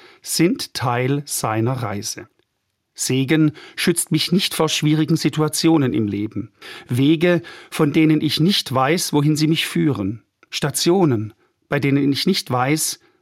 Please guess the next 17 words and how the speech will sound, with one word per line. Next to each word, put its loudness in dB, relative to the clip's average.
was -4
mich -2
erwartet. -8
Mitreisende, 0
die 0
mir 0
das -2
Leben 2
schwer -2
machen. -8
Erlebnisse 2
und 0
Erfahrungen, 0
die 0
mich 0
zweifeln 0
lassen 0